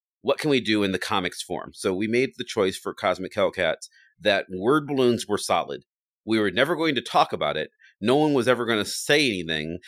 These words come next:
because in much the same way as we hear and we don't really think about how sound works in our world,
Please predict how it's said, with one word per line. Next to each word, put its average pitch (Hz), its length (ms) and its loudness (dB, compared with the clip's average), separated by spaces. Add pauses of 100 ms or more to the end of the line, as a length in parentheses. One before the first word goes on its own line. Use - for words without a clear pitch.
(140)
because 110 320 2
in 107 180 -2
much 117 280 0
the 143 80 0
same 123 340 2
way 104 320 4
as 87 220 0
we 107 300 0
hear 104 560 0 (380)
and 98 160 0
we 101 80 0
don't 107 220 0
really 95 180 -2
think 101 180 -2
about 101 180 2
how 98 120 -2
sound 95 300 0
works 104 240 -4
in 107 60 0
our 104 120 2
world, 120 300 2